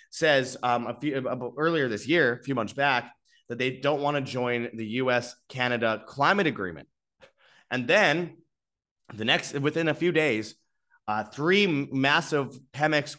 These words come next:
oil refineries in Mexico blow up in one hour's time, all in one hour, which is not something that happens.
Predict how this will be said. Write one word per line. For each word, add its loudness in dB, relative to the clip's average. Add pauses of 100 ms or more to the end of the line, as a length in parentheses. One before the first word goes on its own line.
oil 0 (140)
refineries 0
in -6
Mexico -4
blow 2
up 2 (400)
in -2 (240)
one 2
hour's 2
time, 0 (800)
all 4
in 2
one 4
hour, -2 (140)
which -10
is -10
not -2
something -8
that -6
happens. -4